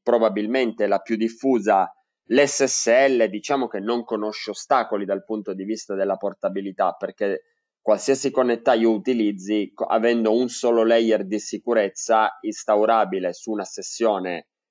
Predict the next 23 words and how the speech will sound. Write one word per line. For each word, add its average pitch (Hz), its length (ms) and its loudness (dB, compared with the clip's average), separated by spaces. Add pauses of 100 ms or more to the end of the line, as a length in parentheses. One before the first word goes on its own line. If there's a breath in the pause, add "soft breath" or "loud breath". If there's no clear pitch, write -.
(180)
vuoi 104 200 0
che 101 120 -6
sia 104 180 -6
su 95 200 -8
porta 107 300 0
U 101 80 -2
D 98 140 -6
P 110 160 -2
o 92 100 -2
T 95 100 -12
C - 260 -16
P, 104 220 0
su - 180 -10
sessione 101 540 -4
quattro, 107 360 -2 (120)
su - 160 -10
porta 104 360 -2
quattro 110 300 0
quattro 113 320 -2
tre, 95 200 0
chiaramente 107 680 0
è 104 140 -2
una, 101 320 -4